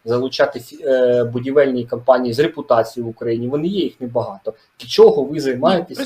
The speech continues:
Speaker 2: просто, да, тут же ж знову ж та сама історія, просто звичайними простими словами створюється фірма, по суті, одразу під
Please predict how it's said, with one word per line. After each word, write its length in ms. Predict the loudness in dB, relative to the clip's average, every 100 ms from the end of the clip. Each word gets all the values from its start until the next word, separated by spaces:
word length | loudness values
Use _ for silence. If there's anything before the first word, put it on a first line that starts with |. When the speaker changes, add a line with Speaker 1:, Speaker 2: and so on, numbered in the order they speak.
| -8
Speaker 2:
просто, 200 | -10 -12 _ _ _ _ _ _ _ -20 -20 _ _ _ _ _ _ -18
да, 340 | -6 -2 -2
тут 220 | -4 -8
же 100 | -8
ж 80 | -6
знову 280 | -4 -4 -4
ж 100 | -4
та 100 | -6
сама 300 | -4 -2 -2
історія, 440 | -4 -6 -4 -4
просто 340 | -4 -10 -10 -12 -12 -14
звичайними 760 | -12 -8 -8 -6 -4 -4 -6
простими 420 | -8 -10 -8 -10
словами 400 | -8 -6 -4 -4
створюється 580 | -6 -4 -4 -2 -4 -8
фірма, 340 | -10 -6 -6 -6
по 80 | -12
суті, 300 | -12 -8 -10
одразу 440 | -6 -6 -6 -8
під 100 | -20